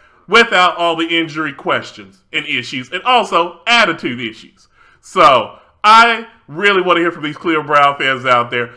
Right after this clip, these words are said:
I don't understand it. I don't think Browns fans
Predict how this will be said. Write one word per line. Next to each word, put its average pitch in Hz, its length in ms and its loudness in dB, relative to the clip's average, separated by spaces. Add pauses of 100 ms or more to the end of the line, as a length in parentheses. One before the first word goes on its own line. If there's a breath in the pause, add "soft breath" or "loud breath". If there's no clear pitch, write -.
(240 soft breath)
I 185 160 6
don't 185 160 2
understand 160 580 -2
it. 190 140 -10 (180)
I 165 120 4
don't 170 120 0
think 151 220 -4
Browns 196 320 2
fans 208 360 -6